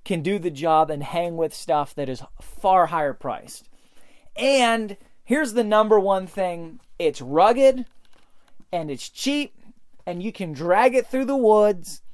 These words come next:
and it can take some abuse, and it doesn't need a lot of maintenance. You don't have to worry about cracking a wooden stock or not dealing with it and so forth and so on, and,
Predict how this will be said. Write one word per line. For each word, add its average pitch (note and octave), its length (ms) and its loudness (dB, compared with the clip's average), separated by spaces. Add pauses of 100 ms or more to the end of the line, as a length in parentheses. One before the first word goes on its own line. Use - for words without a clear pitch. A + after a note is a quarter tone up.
and F3+ 140 -2
it G3+ 100 2
can E3 140 -10
take A3+ 280 0
some C4 200 0
abuse, G3 520 -2
and D#3+ 100 -8
it C#3 120 -8
doesn't G#3 300 2
need A#3+ 160 0
a A#3+ 40 2
lot A3+ 260 2
of A#3 60 -2
maintenance. F#3+ 680 -6 (440)
You E3 120 -4
don't G3 100 0
have A3 160 -2
to A3+ 80 -4
worry A#3 160 10
about A3 300 2
cracking G#3+ 460 -4
a G3 60 -2
wooden G3 360 -6
stock F#3+ 520 2
or D#3 80 -6
not D#3+ 260 -6
dealing F3 340 -2
with E3+ 200 -4
it F3 100 0
and - 80 -16
so F3 200 2
forth E3+ 320 -4
and D#3+ 100 -12
so E3+ 280 2
on, D#3+ 280 -2
and, C3+ 200 -8